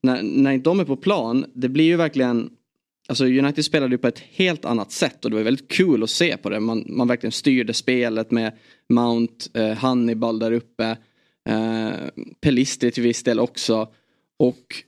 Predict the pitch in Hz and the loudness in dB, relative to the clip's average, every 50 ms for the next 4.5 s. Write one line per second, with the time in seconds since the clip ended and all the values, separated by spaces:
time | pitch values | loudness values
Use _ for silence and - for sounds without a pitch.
0 | _ _ _ - 117 107 - - 127 135 143 131 127 123 127 123 - - - - | _ _ _ -4 -4 -4 -2 0 2 2 4 4 2 0 -2 -4 -4 -8 -14 -16
1 | - - - 143 143 156 156 147 151 151 151 - - - 131 120 131 123 127 120 | -14 -6 -2 0 2 2 2 2 0 -2 -2 -4 -6 -6 -4 -2 0 0 2 4
2 | 131 147 151 143 139 127 - - - - 120 - 127 123 123 - 127 117 113 110 | 4 4 4 4 4 2 0 -2 -4 -2 0 2 2 2 2 2 0 0 0 -2
3 | 104 - - _ _ _ _ _ _ - - - _ - - - 131 139 135 - | -4 -6 -8 _ _ _ _ _ _ -20 -20 -20 _ -8 -2 0 0 0 0 -2
4 | - - 135 135 139 143 147 160 - | -4 -2 0 2 2 2 2 2 0